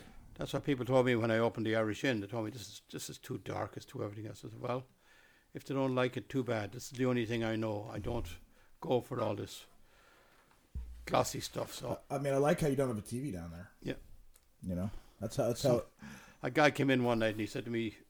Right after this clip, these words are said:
Speaker 1: uh, "Do you have a T V?" I said, "Yeah." <laughs> He said, "Where is it?" I said, "Behind the chalkboard." He said, "Can I, can you turn it on?" I said, "For what?"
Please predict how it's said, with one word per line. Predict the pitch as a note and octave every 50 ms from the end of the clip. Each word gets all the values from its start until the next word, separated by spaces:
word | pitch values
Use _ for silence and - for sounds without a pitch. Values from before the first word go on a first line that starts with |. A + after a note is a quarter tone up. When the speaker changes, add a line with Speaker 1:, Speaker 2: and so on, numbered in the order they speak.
| _ -
Speaker 1:
uh, | - A2+ A2 A#2 - -
"Do | - C3
you | C3
have | C#3+ C#3
a | C#3
T | C3 - D3 C3+
V?" | A#2+ B2 B2+ B2 A#2+
I | A2
said, | - - - A2+ A2
"Yeah." | A#2 B2 A#2 A2+ A2 - - - - - - - - - - - -
<laughs> | G2 - - - - - - - -
He | D3 A#2
said, | - - F#2+ G2
"Where | C3+ C3+ C3 B2+
is | A#2 G2+ G#2
it?" | G2 G2+
I | G2
said, | - - A2 G#2
"Behind | G2+ G2+ A#2 C3 B2+ G#2+
the | G#2
chalkboard." | - - B2+ A#2 G#2+ - - - G#2+ G#2 G2+
He | G2+
said, | G2+ - - -
"Can | - A#2 B2
I, | B2+ B2+ - - - -
can | - B2+ A#2
you | A2 - -
turn | - C3+ C3+ B2
it | A#2 B2
on?" | B2 A#2 A2+
I | G#2+
said, | - - - G#2+
"For | - C3
what?" | B2 B2 B2+ B2+ A#2 G#2+